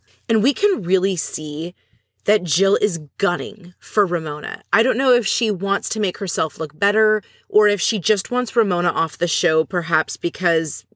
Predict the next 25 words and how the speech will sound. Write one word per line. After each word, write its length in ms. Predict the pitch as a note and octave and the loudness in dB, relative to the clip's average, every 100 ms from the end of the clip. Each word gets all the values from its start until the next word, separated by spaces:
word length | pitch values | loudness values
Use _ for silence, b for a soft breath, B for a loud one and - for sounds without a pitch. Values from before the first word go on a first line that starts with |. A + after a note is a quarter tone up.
| _ _ | _ _
she's 300 | - G#3+ F3 | -6 -2 0
not 260 | F#3 - - | -2 -2 -4
countess-like 1040 | A3+ F#3 F3 G#3 F3+ - F#3 E3 E3+ - | 0 0 2 0 2 0 2 2 2 0
and 140 | D#3+ | -8
keeping 360 | - G3+ F#3 E3+ | -10 -6 -4 -4
up 140 | E3 - | -4 -4
with 160 | E3+ - | -6 -2
the, 320 | E3 D#3+ D3+ - | -2 -2 -4 -4
you 100 | G#3 | 0
know, 120 | G3 | 2
the 100 | F3+ | 2
social 460 | F3+ A3 F#3+ - F#3+ | 2 4 2 0 -4
piece. 420 | - F#3 F3 - | -4 -2 0 0
And 100 | F#3 | 0
as 280 | E3 F3+ - | 0 0 -2
Bethany 480 | - F3 G3+ F3+ | -2 -2 -2 -6
points 400 | E3 - F3+ E3+ | -6 -6 -6 -4
out, 260 | F3 E3 E3+ - _ _ | -2 0 -2 -6 _ _
there 160 | G#3 - | 0 4
is 340 | G3+ F#3 - | 2 2 0
definitely 800 | G3 F3 - F#3 F3 F3+ F3 E3+ | -2 -2 -4 -8 -8 -6 -6 -6
a 140 | - E3 | -4 -4
rivalry 560 | D#3+ D#3 D#3 D#3 E3 | -2 -2 -2 -4 -4
going 320 | C#3+ D#3 D#3 | -4 -6 -4
on. 380 | D#3 D3+ D3+ D3+ | -2 -2 -4 -8